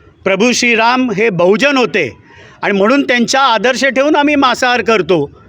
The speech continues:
अशा प्रकारचे अकलेचे तारे त्यांनी तोडले. मला अभिमान आहे माझ्या तरुण मित्राचा, वीरू वाघमारेचा आणि त्याच्या सर्व सहकाऱ्यांचा.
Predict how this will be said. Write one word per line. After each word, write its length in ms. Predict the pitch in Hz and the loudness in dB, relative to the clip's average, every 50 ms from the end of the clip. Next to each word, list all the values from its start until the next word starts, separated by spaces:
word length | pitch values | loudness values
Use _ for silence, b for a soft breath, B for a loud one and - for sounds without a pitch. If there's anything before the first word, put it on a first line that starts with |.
| B B B B B | B B B B B
अशा 260 | 170 175 - 254 240 | -4 -2 0 0 0
प्रकारचे 720 | 233 247 240 220 226 247 240 233 240 202 - 247 247 254 | 0 -2 -2 -2 0 0 0 0 -2 -2 -2 0 0 0
अकलेचे 540 | 262 247 - 180 - 220 214 220 202 - 233 | 0 -2 -2 -4 -2 -2 -2 0 0 0 -2
तारे 300 | 214 - 202 175 180 190 | -2 0 -2 -2 -2 -2
त्यांनी 220 | 165 196 185 175 170 | -2 -2 -2 -2 -2
तोडले. 480 | - 175 151 151 160 190 220 233 226 233 - - - - - - - - - - - - - - - - - - - - | -2 -2 0 0 0 0 0 -2 -2 -6 -10 -18 -20 -20 -20 -20 -20 -20 -20 -20 -20 -20 -20 -20 -20 -20 -20 -20 -10 -6
मला 280 | 151 175 190 202 190 175 | -2 0 0 2 0 0
अभिमान 400 | 160 185 214 220 226 226 226 226 | 0 0 2 2 2 0 0 0
आहे 60 | 233 | 0
माझ्या 260 | 220 220 214 214 220 | 0 0 0 0 0
तरुण 320 | - - 196 190 214 220 | 0 0 2 2 2 2
मित्राचा, 600 | 214 220 208 - 214 214 214 - 233 226 226 233 247 - - - - - - - - - - - - - | 0 -2 0 0 0 -2 -2 0 0 0 0 0 -4 -6 -14 -20 -20 -20 -20 -20 -20 -20 -20 -18 -8 -4
वीरू 240 | 156 175 185 208 202 | -2 0 2 4 4
वाघमारेचा 640 | 202 185 180 170 190 202 208 202 214 214 - 233 220 | 2 2 0 -2 -2 -2 -2 -2 -2 -2 -2 -2 -2
आणि 160 | 220 220 208 | 0 -2 -2
त्याच्या 300 | 170 214 190 - 214 202 | -2 -4 -2 -2 -4 -2
सर्व 340 | - 208 202 202 208 220 214 | 0 0 0 2 2 0 0
सहकाऱ्यांचा. 720 | - 196 170 170 160 220 220 226 226 220 196 165 185 147 | 0 0 0 0 0 -2 -2 0 0 -2 -2 -4 -4 -6